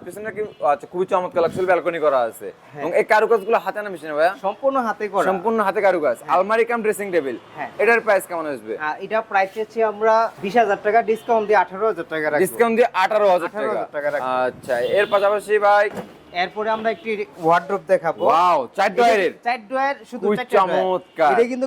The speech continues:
Speaker 2: আমরা এক ইঞ্চি মোটা কাঠ দিয়ে করেছি।
Speaker 1: এক
Speaker 2: ডয়ার
Speaker 1: ইঞ্চি
Speaker 2: এক ইঞ্চি
Speaker 1: মোটা।
Speaker 2: আছে।
Speaker 1: খুবই
Speaker 2: ডয়ার
Speaker 1: চমৎকার
Speaker 2: এক ইঞ্চি
Speaker 1: লাগতেছিল।
Speaker 2: আছে, একটু কাঠের কোয়ালিটিটা দেখেন ভাই। আপনার
Speaker 1: ওয়াও।
Speaker 2: ভিউয়ার্স দেখেন,
Speaker 1: যা
Speaker 2: একবারে
Speaker 1: ফাইবার।
Speaker 2: লাইফটাইম গ্যারান্টি ভাই।
Speaker 1: লাইফটাইম গ্যারান্টি।
Speaker 2: জীবনেও কিছু হবে না।
Speaker 1: এবং সাইডে নকশা করা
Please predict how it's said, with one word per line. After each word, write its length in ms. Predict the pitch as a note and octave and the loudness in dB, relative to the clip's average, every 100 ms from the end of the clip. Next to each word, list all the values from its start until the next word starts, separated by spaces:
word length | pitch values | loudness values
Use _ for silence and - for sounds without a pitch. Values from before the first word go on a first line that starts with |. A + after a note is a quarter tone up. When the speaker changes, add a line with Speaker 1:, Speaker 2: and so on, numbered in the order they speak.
| C4 | -2
Speaker 2:
আমরা 120 | B3+ A3 | -2 -2
এক 80 | B3+ C4 | -4 -6
ইঞ্চি 180 | A#3 B3+ | -4 -4
মোটা 180 | A#3+ B3+ | 0 0
কাঠ 180 | A#3+ G#3 F3 | 2 -2 -2
দিয়ে 100 | G3+ | -4
করেছি। 220 | G3 D#3 E3 | -4 -6 -4
Speaker 1:
এক 60 | |
Speaker 2:
ডয়ার 120 | F3 G#3 | 2 4
Speaker 1:
ইঞ্চি 120 | A3 | 2
Speaker 2:
এক 40 | |
ইঞ্চি 140 | G#3+ A3 | 0 -2
Speaker 1:
মোটা। 320 | G#3 G3+ E3+ | 0 2 2
Speaker 2:
আছে। 320 | A2+ _ - F#3 | 0 _ -16 -8
Speaker 1:
খুবই 160 | F#3+ | -6
Speaker 2:
ডয়ার 240 | F#3+ G3+ A3 | 2 2 2
Speaker 1:
চমৎকার 220 | G3 F#3 | 0 0
Speaker 2:
এক 40 | |
ইঞ্চি 0 | |
Speaker 1:
লাগতেছিল। 420 | F3 B3+ D3+ B3+ B3+ | 0 -2 -2 -2 0
Speaker 2:
আছে, 80 | B3 | -4
একটু 120 | C4+ B3 | -6 -2
কাঠের 240 | A#3 A#3+ A#3 | 0 -2 0
কোয়ালিটিটা 480 | B3+ B3+ G#3+ F#3+ F#3+ F#3 | 0 0 -6 0 0 0
দেখেন 180 | E3+ D3 | -4 -2
ভাই। 100 | C#3+ | 2
আপনার 260 | C#3 D3 C3+ | 4 4 2
Speaker 1:
ওয়াও। 100 | A#2+ | 2
Speaker 2:
ভিউয়ার্স 240 | G#3+ G#3+ G#3+ A3 | 0 -2 -4 -4
দেখেন, 220 | A#3 C4+ B3 | -4 -6 0
Speaker 1:
যা 120 | F3 F3+ F3+ | 4 4 2
Speaker 2:
একবারে 220 | G3 B3+ - | 0 2 2
Speaker 1:
ফাইবার। 140 | E3+ | 2
Speaker 2:
লাইফটাইম 440 | - F3 D#4+ C#3+ A#3 | 2 4 4 0 -2
গ্যারান্টি 300 | G#3+ G3+ F#3 D#3+ | -4 -6 -6 -10
ভাই। 160 | C3 G3+ | 0 4
Speaker 1:
লাইফটাইম 380 | A#3+ A#3 B3+ B3 | 4 2 0 2
গ্যারান্টি। 320 | B3 A#3+ G#3 E3 | 0 2 0 0
Speaker 2:
জীবনেও 280 | B3 C#4 C4 B3 | -2 -2 -2 -4
কিছু 160 | B3+ G#3+ | -2 0
হবে 160 | F#3+ E3 C#3+ | 0 -2 -6
না। 40 | - - | -6 -4
Speaker 1:
এবং 100 | E3 | 0
সাইডে 220 | G#3+ G3+ A3+ | 2 4 4
নকশা 240 | G#3 G3+ | 2 0
করা 120 | G3 | 2